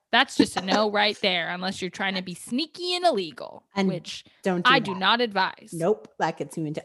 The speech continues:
Speaker 2: all sorts of
Speaker 1: Crittercast
Speaker 2: trouble.
Speaker 1: does not advise officially.
Speaker 2: <laughs> No. <laughs> Not Crittercast approved.
Speaker 1: <laughs>
Speaker 2: Crittercast unapproved.
Speaker 1: <laughs> Yeah.
Speaker 2: Uh, <laughs> but for many other people, yeah, like, maybe you can.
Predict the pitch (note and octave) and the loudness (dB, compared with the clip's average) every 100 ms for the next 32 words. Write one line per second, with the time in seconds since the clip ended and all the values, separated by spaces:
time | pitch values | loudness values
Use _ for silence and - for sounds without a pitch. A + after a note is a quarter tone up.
0 | _ C4+ C4+ G#3 C#4 - B3+ A3 - G#3+ | _ 2 2 0 0 2 2 2 0 -2
1 | F#3+ G3 G#3 D3 F3 D3+ F2+ F#2+ - - | 0 2 2 2 -4 -6 -8 -8 -12 -10
2 | G3 F#3+ E3 - D4+ - C4+ - A3+ G3 | -6 -4 -4 6 6 8 4 4 2 4
3 | E3 - - C4 C4+ D4+ - D4+ - _ | 2 -2 -2 -2 0 -2 0 -4 -4 _
4 | _ - - - G3+ A3 A#3+ - - A3 | _ -16 -10 0 8 8 8 0 2 4
5 | G#3 - F#3 - - - D#3 C3+ B3 B3+ | 4 4 2 2 -6 -6 -6 -6 -10 -14
6 | - - C#4+ A#3+ B3+ A3+ A3 - A3+ A3 | -20 -6 -2 0 6 6 4 2 6 6
7 | - E3+ C#3+ C3 - _ - - C4+ B3+ | 4 -6 -6 -8 -16 _ -8 -2 0 2
8 | B3 A3+ G3+ - - C4+ - B3+ - - | 6 8 6 2 -4 -6 -2 -4 -4 -20
9 | _ F4+ F4+ - G4+ E4+ D#4 F4 C4 B3+ | _ 6 6 4 6 6 4 2 2 2
10 | B3+ A3+ A#3 C4+ D#4 A3+ C#4+ - E4+ A3 | 2 -4 0 0 -2 0 4 8 8 8
11 | G3+ G#3+ A3 - G#3+ G#3+ B3+ G4+ A4 - | 6 2 0 0 4 4 4 6 6 4
12 | D#3+ D3 C4+ | -2 0 -2